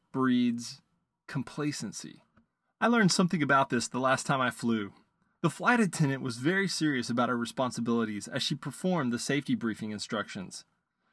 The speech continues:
When she was finished, she approached the exit row seating and, looking each passenger in the eye, asked us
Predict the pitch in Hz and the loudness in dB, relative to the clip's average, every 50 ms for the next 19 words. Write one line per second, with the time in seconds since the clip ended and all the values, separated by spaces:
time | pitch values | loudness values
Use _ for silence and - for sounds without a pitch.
0 | _ _ - 180 170 - 220 208 180 - - - 269 320 233 139 127 - - - | _ _ 4 4 6 6 4 2 2 0 0 -4 -4 -2 -2 -2 -2 -4 -6 -10
1 | - _ - - 196 180 170 - 202 208 214 - - - 185 165 131 170 160 175 | -12 _ -4 0 0 0 0 0 0 0 0 -2 -4 -6 -4 -2 -2 -2 0 -2
2 | 170 151 156 151 143 - - 160 135 117 113 117 143 147 - _ _ _ _ 143 | -2 0 0 0 0 0 0 2 4 4 4 2 0 -4 -6 _ _ _ _ 0
3 | 147 151 170 180 - 180 165 165 - - 190 185 - - 185 185 170 165 175 156 | 2 2 2 2 2 0 0 0 -2 -2 -4 -4 0 2 4 4 4 2 0 -2
4 | 156 156 - 160 156 151 147 151 143 120 117 123 - - _ - 180 208 247 233 | -2 -2 -2 -2 -2 0 0 2 2 2 2 0 -4 -8 _ -2 0 0 0 -2
5 | - - 139 117 117 123 - - | -2 0 0 0 0 0 -2 -8